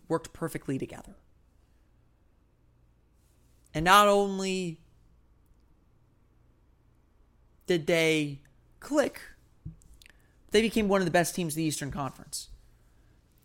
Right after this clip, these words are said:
And out of that decision, that one decision,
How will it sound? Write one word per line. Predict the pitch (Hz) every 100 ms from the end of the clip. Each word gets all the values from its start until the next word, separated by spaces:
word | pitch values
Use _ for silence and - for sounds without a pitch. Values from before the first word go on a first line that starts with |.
| _
And | 180 180 170
out | 175 208 226
of | 202 143 - -
that | 170 202 -
decision, | 190 - 202 156 127
that | 131 -
one | 143 190 247
decision, | 247 - 240 160 -